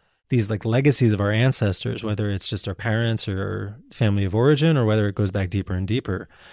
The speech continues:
And that's part of what I was trying to get at in the book is, what is that cultural and historical baggage that we carry around with us regarding self-control?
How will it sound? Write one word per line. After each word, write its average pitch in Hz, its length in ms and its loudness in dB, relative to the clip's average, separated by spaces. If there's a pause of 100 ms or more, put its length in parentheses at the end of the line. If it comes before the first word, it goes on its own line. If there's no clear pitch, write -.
(340)
And 104 420 0
that's 127 160 2
part 175 140 4
of 147 60 4
what 135 100 4
I 117 40 4
was 110 100 2
trying 113 160 0
to 104 40 -2
get 110 160 0
at 113 300 -2
in 101 140 0
the 98 60 0
book 127 520 -4
is, 101 380 -2 (320)
what 131 200 2
is 190 180 4
that 113 400 -4
cultural 120 580 0
and 101 140 -2
historical 101 800 -2
baggage 110 640 -4
that 123 100 -6
we 120 80 -4
carry 110 360 -4
around 104 680 -4 (160)
with 110 240 -4
us 104 440 -6
regarding 120 520 2
self-control? 107 800 -2